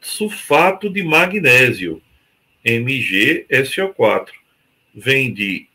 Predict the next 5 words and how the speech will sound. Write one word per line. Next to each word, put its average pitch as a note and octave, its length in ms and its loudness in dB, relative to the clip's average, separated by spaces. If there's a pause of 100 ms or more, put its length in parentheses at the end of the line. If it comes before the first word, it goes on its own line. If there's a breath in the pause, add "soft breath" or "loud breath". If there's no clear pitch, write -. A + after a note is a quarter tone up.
M F3+ 560 0
G F#2+ 560 -4 (920)
O A2+ 180 2
H G2 360 0
dois, A#2 560 -4